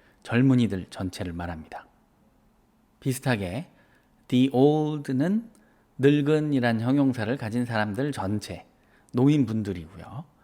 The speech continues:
The dead는 죽은 사람들, the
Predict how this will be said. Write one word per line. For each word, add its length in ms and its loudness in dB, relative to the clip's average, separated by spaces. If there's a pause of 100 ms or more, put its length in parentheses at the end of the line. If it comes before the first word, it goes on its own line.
(460)
The 300 0
dead는 960 -2 (280)
죽은 440 0
사람들, 500 -6 (1120)
the 180 0